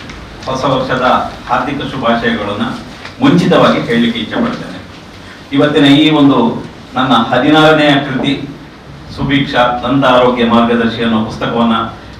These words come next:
ಬಿಡುಗಡೆ ಮಾಡ್ತಾ ಇದ್ದೇನೆ. ಈ ಪುಸ್ತಕ ಬಿಡುಗಡೆ ಕಾರ್ಯಕ್ರಮವನ್ನ, ಪುಸ್ತಕ ಬಿಡುಗಡೆಯನ್ನ ನಮ್ಮೆಲ್ಲರ ಆತ್ಮೀಯರು, ಹಿರಿಯರು, ಮಾರ್ಗದರ್ಶಕರು ಆದಂತಹ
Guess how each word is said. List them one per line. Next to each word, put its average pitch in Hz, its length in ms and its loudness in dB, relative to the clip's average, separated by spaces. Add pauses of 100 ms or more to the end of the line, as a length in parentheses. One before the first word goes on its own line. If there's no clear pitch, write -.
ಬಿಡುಗಡೆ 120 320 0
ಮಾಡ್ತಾ 113 320 0
ಇದ್ದೇನೆ. 104 460 -6 (680)
ಈ 147 300 2
ಪುಸ್ತಕ - 380 0
ಬಿಡುಗಡೆ 131 420 0
ಕಾರ್ಯಕ್ರಮವನ್ನ, 117 640 -2
ಪುಸ್ತಕ - 360 -4
ಬಿಡುಗಡೆಯನ್ನ 120 600 -2 (680)
ನಮ್ಮೆಲ್ಲರ 123 360 0
ಆತ್ಮೀಯರು, 139 580 0
ಹಿರಿಯರು, 127 380 2
ಮಾರ್ಗದರ್ಶಕರು 120 760 2
ಆದಂತಹ - 640 -2